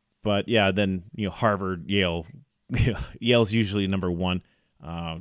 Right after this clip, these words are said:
Columbia, all those schools. But, yeah, it's a lot of that stuff. But still, you know,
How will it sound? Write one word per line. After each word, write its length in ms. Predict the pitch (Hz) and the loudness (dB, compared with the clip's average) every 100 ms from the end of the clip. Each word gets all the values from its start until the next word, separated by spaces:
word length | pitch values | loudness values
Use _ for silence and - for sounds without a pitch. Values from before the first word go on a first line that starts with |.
| - | -14
Columbia, 680 | - 98 90 87 85 82 78 - - | -6 -2 0 0 0 -2 -6 -12 -8
all 140 | - 82 | -6 -4
those 180 | 85 | -4
schools. 360 | - - 85 87 - | -6 -10 -12 -12 -12
But, 160 | 90 - | -10 -2
yeah, 220 | 107 90 - _ _ _ _ _ _ _ _ | 0 0 -4 _ _ _ _ _ _ _ _
it's 80 | _ | _
a 20 | 135 | 0
lot 200 | 123 117 | 2 4
of 80 | 104 | 4
that 160 | 98 | 2
stuff. 360 | - 92 85 - - | 0 -2 -2 -6 -6
But 140 | 98 | -6
still, 440 | - 139 120 110 - _ _ _ _ _ | 0 4 4 4 -4 _ _ _ _ _
you 120 | 117 104 | 2 2
know, 260 | - - | 2 -8